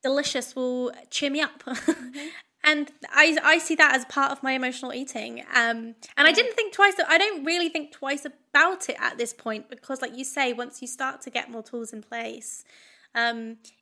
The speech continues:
Speaker 1: it becomes a tool, but you don't, you know, you don't overanalyze it.
Speaker 2: Yeah. Well, it also sounds like you've worked a lot on removing the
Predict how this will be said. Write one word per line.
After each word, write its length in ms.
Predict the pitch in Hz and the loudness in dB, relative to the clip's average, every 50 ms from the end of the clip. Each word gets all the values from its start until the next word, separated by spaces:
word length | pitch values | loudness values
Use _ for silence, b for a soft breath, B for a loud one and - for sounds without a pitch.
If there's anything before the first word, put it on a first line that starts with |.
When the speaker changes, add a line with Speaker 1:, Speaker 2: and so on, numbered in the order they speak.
| _ | _
Speaker 1:
it 240 | - 254 - - - | -6 -6 -6 -6 -10
becomes 360 | 262 254 - 269 247 247 247 254 254 | -10 -8 -4 -4 -4 -2 -4 -6 -4
a 140 | 254 262 262 | -4 -4 -4
tool, 300 | 262 - - 233 226 214 | -6 -8 -8 -8 -8 -6
but 280 | - 233 226 - - b b b b b b b b _ | -4 -4 -4 -4 -6 b b b b b b b b _
you 180 | 226 226 233 240 | -12 -8 -6 -2
don't, 240 | 254 247 233 - - _ _ _ _ | -2 -2 -4 -6 -12 _ _ _ _
you 140 | - 254 254 | -10 -8 -4
know, 400 | 233 233 226 220 220 220 220 - - _ _ _ | -4 -2 -2 -2 -2 -4 -6 -8 -12 _ _ _
you 160 | 262 240 254 | -10 -6 -2
don't 240 | 254 262 254 254 - | -2 -2 -4 -4 -6
overanalyze 1120 | - 247 254 247 220 240 233 226 - - 226 240 247 240 208 208 208 202 202 220 240 - | -4 -2 -2 -2 0 -2 -2 -2 -4 -4 -4 -2 -2 -4 -4 -6 -8 -8 -8 -10 -10 -10
it. 160 | - - - | -10 -10 -10
Speaker 2:
Yeah. 280 | 233 220 208 208 196 190 - B B B B B B | -10 -10 -8 -8 -10 -10 -14 B B B B B B
Well, 140 | 330 339 339 | 4 6 6
it 40 | - | 6
also 280 | - 311 339 - 359 339 | 6 4 2 2 -2 -6
sounds 300 | - 339 302 294 277 285 | -4 -4 -6 -6 -4 -6
like 240 | 277 262 247 - 262 | -6 -8 -8 -10 -14
you've 120 | 247 220 | -10 -6
worked 220 | 240 240 - - | -6 -6 -6 -6
a 60 | - 247 | -8 -6
lot 220 | 240 226 - - | -4 -4 -4 -4
on 100 | 240 226 | -6 -8
removing 480 | 226 226 226 220 220 220 226 214 208 208 | -10 -10 -10 -10 -10 -10 -10 -10 -8 -8
the 160 | 202 190 | -8 -8